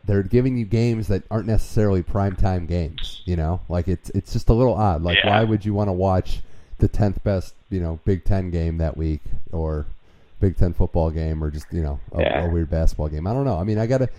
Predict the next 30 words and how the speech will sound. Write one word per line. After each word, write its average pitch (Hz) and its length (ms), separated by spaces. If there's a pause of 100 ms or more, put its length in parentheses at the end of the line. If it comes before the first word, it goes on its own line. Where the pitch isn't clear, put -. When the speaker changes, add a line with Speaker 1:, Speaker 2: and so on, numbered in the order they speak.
(140)
Speaker 1:
we 127 40
gotta 143 160
give 139 140
it - 80
some 110 120
time. 110 260
It's 87 100
the 104 80
right 110 260 (300)
decision 98 600
to 85 80
go 92 260
into 87 140
that 82 180
digital 85 320
streaming 85 480 (560)
app 90 240
route, 87 320
but 80 120
I 82 80
don't 87 120
know 87 100
if 80 80
it's - 160
Speaker 2:
Yeah. - 60
Speaker 1:
gonna 87 100
be 80 100
the, 76 160 (120)
the 80 80
go-to. 78 400